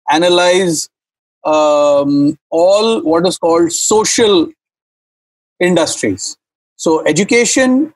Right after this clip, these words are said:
media and entertainment, uh, uh, medicine,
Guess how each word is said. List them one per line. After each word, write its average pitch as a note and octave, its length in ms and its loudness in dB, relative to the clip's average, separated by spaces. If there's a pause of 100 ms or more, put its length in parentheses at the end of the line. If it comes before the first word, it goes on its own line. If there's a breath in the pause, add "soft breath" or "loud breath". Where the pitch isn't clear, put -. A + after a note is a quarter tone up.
(220)
media F3 280 2
and G#3+ 80 0
entertainment, G#3+ 840 0 (680)
uh, D3+ 800 0
uh, D3+ 340 -2
medicine, E3 520 -2